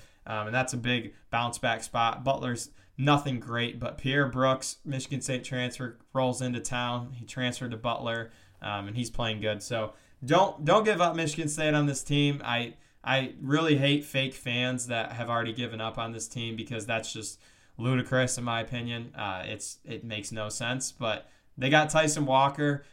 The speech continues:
who is one of the best scorers in college basketball, and just don't worry about this team. And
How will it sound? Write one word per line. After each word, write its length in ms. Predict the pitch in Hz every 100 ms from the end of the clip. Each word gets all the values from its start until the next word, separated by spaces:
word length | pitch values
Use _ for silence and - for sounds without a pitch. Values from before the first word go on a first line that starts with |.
| -
who 120 | -
is 100 | 127
one 200 | 127 139
of 60 | 135
the 60 | 131
best 200 | 127 -
scorers 560 | 127 127 127 127 -
in 180 | - 123
college 360 | 120 123 117 113
basketball, 640 | 113 113 - 117 117 117 - _
and 300 | - 110 107
just 300 | 110 123 - _ - 120
don't 240 | 127 120
worry 180 | 113 101
about 240 | 98 95
this 160 | 107 98
team. 340 | - 104 101 117
And 240 | 110 107